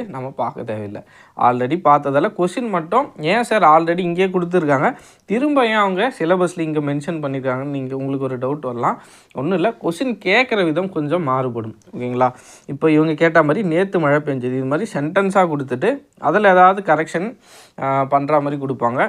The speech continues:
இங்க பார்த்தோன்னா பேச்சு வழக்கு, எழுத்து வழக்குல ஒரே ஒரு வேர்டை கொடுத்துட்டு, ஒரே ஒரு வார்த்தை கொடுத்துட்டு அதை வந்து பேச்சு வழக்குலேருந்து எழுத்து வழக்கு மாத்த சொல்லுவாங்க. ஆனா நம்ம ப்ரீவியஸ் இயர் கொஷின் பார்த்தோம்,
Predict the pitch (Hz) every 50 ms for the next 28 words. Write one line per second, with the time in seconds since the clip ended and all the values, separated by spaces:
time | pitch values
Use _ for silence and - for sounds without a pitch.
0 | - - 165 165 208 254 269 262 247 220 175 151 147 139 170 202 190 180 180 196
1 | 190 - 185 160 147 143 139 139 143 143 143 143 147 131 120 113 120 156 220 247
2 | - - - _ _ - 233 254 185 226 262 262 247 220 185 151 147 170 208 254
3 | 262 247 208 175 160 151 147 147 139 208 285 330 - - _ _ - - 139 147
4 | 175 185 175 160 147 139 147 151 151 151 143 135 135 131 135 - 139 139 190 247
5 | 285 - - _ - 156 170 240 247 220 196 160 156 147 160 240 311 311 - -
6 | _ _ _ _ - 180 208 208 202 - 175 156 143 139 143 139 139 143 190 208
7 | 165 160 170 170 170 156 131 123 123 - 139 123 123 120 123 123 - 120 117 113
8 | 110 104 - 127 139 151 180 202 196 175 160 143 - - 170 202 214 196 180 -
9 | 175 156 151 - 151 143 175 160 156 139 143 139 135 139 185 247